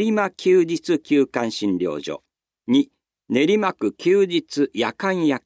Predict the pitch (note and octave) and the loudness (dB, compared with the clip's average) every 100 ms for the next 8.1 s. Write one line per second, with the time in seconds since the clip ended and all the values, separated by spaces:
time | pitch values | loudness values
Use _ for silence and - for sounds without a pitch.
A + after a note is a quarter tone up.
0 | _ E2+ - - - _ _ - C3 A2+ | _ -12 -12 -16 -20 _ _ -8 -6 -4
1 | G2 _ _ _ _ F2 A#2+ F3 E3+ D3+ | -6 _ _ _ _ -4 -2 -2 -2 -4
2 | - - - F#3 D3+ - E3+ F#3+ F#3 F3 | -4 -6 -6 -4 -6 -4 -2 0 0 -4
3 | - D3+ - C3+ C#3+ C3 G#2+ - F2+ D#2+ | -4 -4 0 -2 0 -4 -6 -4 -6 -4
4 | D2 C2 - _ _ _ _ _ _ _ | -8 -12 -18 _ _ _ _ _ _ _
5 | _ _ C#3+ C#3+ B2+ _ D#3 D#4 - - | _ _ -2 0 0 _ -4 -2 -6 -4
6 | A#3+ G#3 G#3 G3 D#3 C#3+ - A3 A3 G#3 | 2 2 2 -2 -2 -4 -6 -2 0 2
7 | E3 C3+ D#3 - B3 A#3 - G3 F3+ C3+ | 2 4 2 0 -2 -2 -2 -2 0 -2
8 | A#2+ | -4